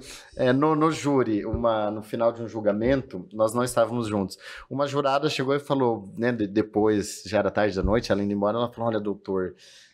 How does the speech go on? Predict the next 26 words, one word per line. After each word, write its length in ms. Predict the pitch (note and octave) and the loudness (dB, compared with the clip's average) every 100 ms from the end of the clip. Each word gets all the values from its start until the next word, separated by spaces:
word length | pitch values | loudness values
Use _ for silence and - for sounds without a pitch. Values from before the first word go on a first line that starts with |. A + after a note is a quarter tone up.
| _ _ | _ _
é, 640 | - A2 G#2+ G2+ G2 G2 F#2+ | -6 0 2 2 2 -2 -2
eu, 720 | A#2+ B2+ C#3+ C#3+ A2+ G2 G2 - - _ | 2 4 4 2 0 -2 -6 -12 -16 _
ela 160 | - - | -2 0
nem 120 | G#3 | -2
poderia 320 | B3 A3+ C3 | -2 2 2
falar 240 | A#2 G2+ | 4 2
isso, 240 | G2+ G2+ G2+ | 2 0 -4
né? 100 | G#2 | -2
Ela 140 | A2 | -2
falou, 200 | - A2 | 0 4
"Olha, 140 | A2 G#2 | 4 4
eu 60 | |
votei 320 | G2+ A#2 - B2+ | 2 0 0 0
com 100 | A2+ | 2
a 40 | |
defesa, 480 | G2+ F#2 A2+ A#2 G2+ | 0 0 0 0 0
votei 240 | G2+ G2 | -4 -2
com 160 | G#2+ A#2 | -2 -2
você, 500 | G#2+ - - G#2+ A#2+ - - - _ | -4 -6 -4 -2 -4 -10 -20 -20 _
porque 120 | C#3+ | -2
eu 40 | |
te 80 | C#3 | 0
achei 240 | C#3 - D3 | -2 -2 -4
simpático 760 | - D3 - C3 C3 C#3+ - | -4 -8 -2 0 0 -2 -6
e 40 | |
cheiroso. 760 | C3+ - C#3+ A#2+ B2+ B2 F#2+ | -4 0 2 2 0 -2 -8